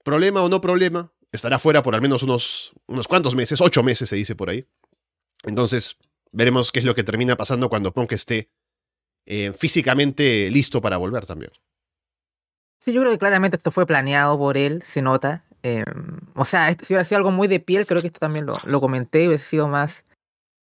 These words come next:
Speaker 2: no sé, m-, o sea, estuvo casi toda la, la, la conferencia tirando mierda, ¿no? O sea, no fue algo como que salió de adentro, no está,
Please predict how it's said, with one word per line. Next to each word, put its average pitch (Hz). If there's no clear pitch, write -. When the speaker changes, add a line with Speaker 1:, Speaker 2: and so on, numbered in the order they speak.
Speaker 2:
no 180
sé, 165
m-, 135
o 151
sea, 220
estuvo 220
casi 208
toda 202
la, 214
la, 151
la 143
conferencia 160
tirando 156
mierda, 135
¿no? 120
O -
sea, 147
no 135
fue 160
algo 185
como 165
que 156
salió 147
de 165
adentro, 160
no 170
está, 214